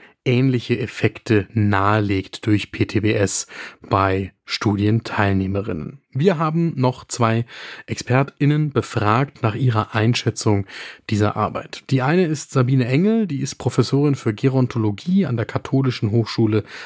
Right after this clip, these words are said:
Nordrhein-Westfalen. Und sie weist uns insbesondere nochmal auf die Einschränkungen dieser Studie hin, weil man eben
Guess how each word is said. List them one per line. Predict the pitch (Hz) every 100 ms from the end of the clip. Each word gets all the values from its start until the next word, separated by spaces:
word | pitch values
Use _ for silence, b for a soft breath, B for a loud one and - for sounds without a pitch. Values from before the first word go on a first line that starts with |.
| B
Nordrhein-Westfalen. | 113 107 - 104 98 98 - - 110 117 131 170 208 - B B B B B
Und | 131
sie | 127 165
weist | 127 135 156 143
uns | 127
insbesondere | 139 143 - 123 117 127 123 110
nochmal | 104 110 110
auf | 110
die | 113 110
Einschränkungen | 107 135 - 117 117 117 110
dieser | 107 104
Studie | - - 117 104
hin, | 98 156 165
weil | 110 110
man | 110
eben | 113 104 107